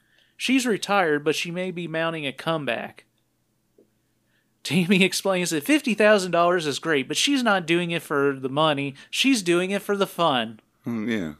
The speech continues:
Speaker 2: that's a good way to look at it, I think.
Speaker 1: Well, I think this supports the idea of how a, a positive, uh, worldview can help you succeed, which is a nice message to give, even if it's not true.
Speaker 2: Yeah,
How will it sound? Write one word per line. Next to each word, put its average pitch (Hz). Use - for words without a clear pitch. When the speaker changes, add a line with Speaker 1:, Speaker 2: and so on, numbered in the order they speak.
Speaker 2:
that's 110
a 139
good 95
way 80
to 69
look 78
at 65
it, 71
I 76
think. 73
Speaker 1:
Well, 180
I 190
think 220
this 190
supports -
the 147
idea 143
of 135
how 135
a, 127
a 151
positive, 139
uh, 127
worldview 143
can 127
help 156
you 151
succeed, 147
which 151
is 160
a 165
nice 175
message 139
to 143
give, 131
even 131
if 131
it's -
not 123
true. 117
Speaker 2:
Yeah, 78